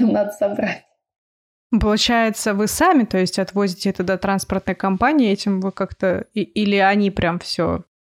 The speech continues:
Speaker 1: Нет, э, они сами, во-первых, на складе, когда мы говорим, что мы забираем вот эту пряжу, они спрашивают, какой транспортной компании вы будете забирать, оставляют пометочку.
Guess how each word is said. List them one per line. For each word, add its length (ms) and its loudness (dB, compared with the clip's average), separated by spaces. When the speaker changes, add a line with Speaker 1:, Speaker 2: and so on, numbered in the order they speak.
Speaker 1:
Нет, 580 2
э, 460 0
они 460 2
сами, 400 0
во-первых, 440 0
на 120 2
складе, 480 -2
когда 360 -2
мы 120 0
говорим, 380 0
что 180 -6
мы 80 0
забираем 460 -2
вот 160 -4
эту 160 -8
пряжу, 400 -2
они 180 0
спрашивают, 540 -4
какой 260 -4
транспортной 580 -2
компании 520 -2
вы 80 -4
будете 320 -4
забирать, 580 -2
оставляют 560 -2
пометочку. 840 -2